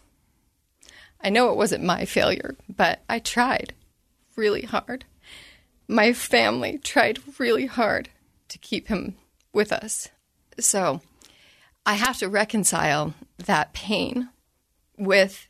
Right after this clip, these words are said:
knowing, um, that we, we did, we, we gave it the good fight and we did all that we could. I think one of the things that I would,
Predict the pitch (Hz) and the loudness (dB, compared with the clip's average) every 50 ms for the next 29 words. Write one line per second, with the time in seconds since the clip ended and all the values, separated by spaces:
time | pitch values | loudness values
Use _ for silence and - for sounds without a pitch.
0 | _ _ - 196 208 185 190 208 196 175 147 - - - 196 - _ 180 180 - | _ _ -4 -2 0 2 2 2 2 0 -2 -2 -4 -8 -10 -10 _ -6 -4 -4
1 | - 175 - 175 - _ - - - - - - - _ _ - 208 196 180 151 | -4 -6 -6 -8 -12 _ -20 -20 -20 -20 -20 -20 -20 _ _ 0 2 2 2 2
2 | - - 175 170 202 220 214 202 196 170 - - - - 165 185 196 180 151 165 | 0 -4 -6 -4 -2 -2 0 -2 -2 -4 -6 -10 -12 -8 -4 -4 -4 -2 0 0
3 | 170 165 156 151 156 - - _ _ 170 175 185 170 - 175 170 170 170 165 160 | 0 0 0 -2 -4 -4 -6 _ _ -4 -2 -2 0 0 0 0 0 2 0 0
4 | - - _ - - 170 - 175 160 143 - - - - 151 160 - - - 175 | 0 -4 _ -8 -8 -4 -2 -2 -2 -2 -2 -4 -2 -2 0 -2 -2 -4 -4 -6
5 | 175 180 196 190 175 175 160 - - 127 165 170 165 151 - - 160 - - 160 | -4 -2 -2 0 0 0 0 2 2 2 2 2 2 0 -4 -6 -8 -6 -4 -2
6 | 156 160 185 - - - - - - - - - - _ - - - 190 - - | -2 -2 -4 -8 -14 -20 -20 -20 -20 -20 -20 -20 -20 _ -8 -2 -2 0 4 4
7 | 269 247 247 240 254 254 254 233 240 202 - 226 220 226 220 208 - - - - | 4 4 6 4 4 6 6 4 2 2 2 0 0 0 0 0 0 2 2 2
8 | 170 175 175 180 165 156 | 2 4 2 2 2 0